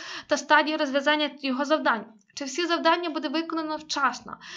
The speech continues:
Чи є можливості допомогти іншим членам команди в подоланні перешкод? Завдання на, не розподіляється згори. Команда є автономною і робить усе сама. Немає жодного детального звітування перед начальством. За усунення перешкод для прогресу команди чи якихось перепон відповідає Scrum Master.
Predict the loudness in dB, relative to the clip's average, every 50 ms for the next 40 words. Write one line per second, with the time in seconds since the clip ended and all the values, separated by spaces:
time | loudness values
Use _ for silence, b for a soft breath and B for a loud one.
0 | B B B -6 -2 0 0 2 2 0 0 0 0 0 -2 -4 -4 -6 -4 -4
1 | -4 -4 -4 -2 -2 -2 -2 -2 -4 -4 -4 -2 -4 -4 -6 -2 0 0 2 2
2 | 0 -2 -4 -4 -2 0 0 0 0 0 -2 -4 -4 -6 -2 0 2 2 2 0
3 | -2 0 0 0 0 0 -6 -6 -4 -6 -6 -6 -8 -14 _ -20 _ -12 -6 -4
4 | -4 0 0 0 0 0 -2 -4 -4 -6 -6 -4 0 2 2 2 0 -2 -4 -4
5 | -2 0 2 2 2 2 0 -2 -6 -6 -4 -4 -4 -4 -4 -6 -8 -14 B B
6 | B B B B B 0 4 4 4 4 4 0 0 2 2 2 2 2 0 0
7 | -4 -2 -2 -2 -2 -2 -2 -4 -4 -4 -2 -2 -2 -2 -2 -6 -8 -10 -8 -8
8 | -8 -4 -2 -2 0 0 -2 -4 -6 -10 _ -6 -4 0 2 2 2 2 0 -2
9 | 2 2 2 4 4 2 4 2 2 2 6 6 6 6 4 -2 -4 -4 -6 -6
10 | -4 2 2 2 2 0 -2 -2 -2 -4 -2 -4 -4 -2 2 2 2 2 2 -8
11 | -14 -18 -18 -18 B B B B B -14 B -2 2 2 4 4 2 -2 -4 -2
12 | 0 0 -2 -2 0 -2 -2 -2 -4 -2 -2 -2 -2 -2 -6 -4 -6 -6 -2 0
13 | 0 0 0 0 -8 -8 -6 0 2 2 2 2 0 -4 -2 0 -2 -2 0 -2
14 | -6 -6 -6 -8 -6 -4 -2 -2 0 0 0 0 0 -4 -6 -6 -6 -4 0 2
15 | 2 2 2 -2 -8 -2 -2 -2 -2 0 -4 -4 -6 -6 -12 -18 -20